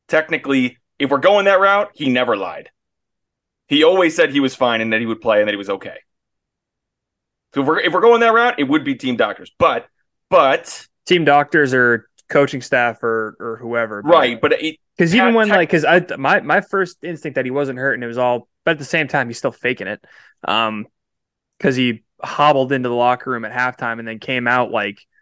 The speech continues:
Speaker 2: they just shot him up with epinephrine.
Speaker 1: I don't know. It was, uh,
Speaker 2: I think he was never hurt, man. That first press conference after he injured it initially in the playoffs, it might have been, uh, it might have been after the A F C Championship game or the divisional game. He walked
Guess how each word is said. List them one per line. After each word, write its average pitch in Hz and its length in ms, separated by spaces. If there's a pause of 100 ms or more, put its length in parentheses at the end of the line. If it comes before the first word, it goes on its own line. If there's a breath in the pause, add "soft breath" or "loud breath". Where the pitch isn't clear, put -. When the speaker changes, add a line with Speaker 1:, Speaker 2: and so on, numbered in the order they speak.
(520)
Speaker 2:
they 131 120
just 117 160
shot 131 260
him 123 100
up 123 220
with 113 240 (340)
epinephrine. 117 600 (880)
Speaker 1:
I 139 100
don't 143 140
know. 131 180
It 147 140
was, 156 260
uh, 139 420
Speaker 2:
I 156 140
think 185 180
he 185 100
was 165 100
never 151 200
hurt, 135 200
man. 120 160
That 123 180
first 165 320
press 151 240
conference 127 480
after 120 680 (340)
he 135 240
injured 127 300
it 117 100
initially 120 420
in 135 60
the 135 80
playoffs, 156 640 (420)
it 123 80
might 127 180
have 123 60
been, 110 140
uh, 123 140 (140)
it 117 100
might 120 100
have 127 80
been 127 80
after 123 180
the 127 140
A 127 60
F 117 80
C 131 120
Championship 123 460
game 127 160
or - 20
the 113 80
divisional 113 320
game. 139 240 (500 soft breath)
He 175 140
walked 143 500